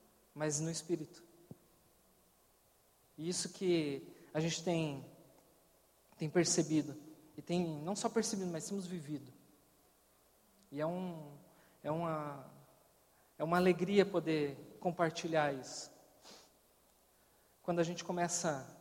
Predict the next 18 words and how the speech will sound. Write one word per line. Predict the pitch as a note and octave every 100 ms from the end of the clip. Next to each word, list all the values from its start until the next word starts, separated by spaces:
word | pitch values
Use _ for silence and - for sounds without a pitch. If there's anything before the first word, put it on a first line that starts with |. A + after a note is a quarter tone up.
| - - - - _ _ -
a | C#3+
se | - F3
relacionar, | E3+ E3+ E3 - E3 E3 G3 A3 - - - - - - _ _ _ _ _ _ _ _
o | D3+
Espírito | - E3
Santo, | - F3
ele | F3+
começa | F3 F3 F3+ F3+ F#3+
a |
nos, | F3+ E3 - - - - - - _ _ _ _ _ _ -
a |
nos | D#3+ D#3+
trazer | - F3+ D3+ F#3 F#3 D#3+ C#3 - - - - - _ _ _ _ _ _ _ _ -
um | E3+
novo | F#3+ G3+
entendimento, | G3+ F#3+ F3 F3+ F3 F3+ D#3 C#3 B2+ C#3+
não | F#3+
só | G#3 - E3+ C#3+ - - -